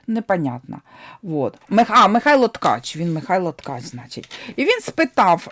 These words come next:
е, значить, е, і ще: "Дякую за сміливість, за смі-," А в чому сміливість? Не можу поняти. В чому сміливість? Він спитав, типа,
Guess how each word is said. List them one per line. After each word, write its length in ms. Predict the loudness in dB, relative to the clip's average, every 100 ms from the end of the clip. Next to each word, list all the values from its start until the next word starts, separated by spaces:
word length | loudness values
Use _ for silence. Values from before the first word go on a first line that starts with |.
| -2
е, 420 | 0 0 0 -2
значить, 440 | -2 -4 -2 -6 -4
е, 300 | -4 -4 -4
і 120 | -4
ще: 180 | -4 -4
"Дякую 380 | 2 2 4 2
за 100 | 0
сміливість, 540 | 4 4 6 4 4
за 80 | 0
смі-," 160 | -2 -4
А 40 |
в 80 | -6
чому 160 | -12 -6
сміливість? 640 | 0 0 0 -6 -8 -10
Не 80 | -10
можу 280 | -10 -14
поняти. 340 | -18 -16 -16 -16
В 40 | -10
чому 120 | -10
сміливість? 540 | -8 -12 -12 -14 -18 _ _ _ -20 -20 -8
Він 100 | -8
спитав, 480 | -6 -2 0 2 0
типа, 400 | 0 0 4 2